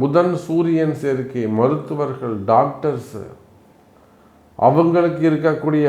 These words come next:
பண சுமைகள், பண பிரச்சனைகள், பண தேவைகள் இருக்குமே. ஆனால் அந்த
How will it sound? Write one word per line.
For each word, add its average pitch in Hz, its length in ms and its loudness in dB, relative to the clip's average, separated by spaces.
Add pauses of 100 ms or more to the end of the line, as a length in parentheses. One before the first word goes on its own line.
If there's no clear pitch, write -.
(140)
பண 135 120 2 (160)
சுமைகள், 143 400 0 (140)
பண 147 180 2 (100)
பிரச்சனைகள், 135 580 -2 (120)
பண 143 180 -2 (200)
தேவைகள் 147 560 -2
இருக்குமே. 110 520 -4 (160)
ஆனால் 85 340 -8 (1040)
அந்த 135 140 4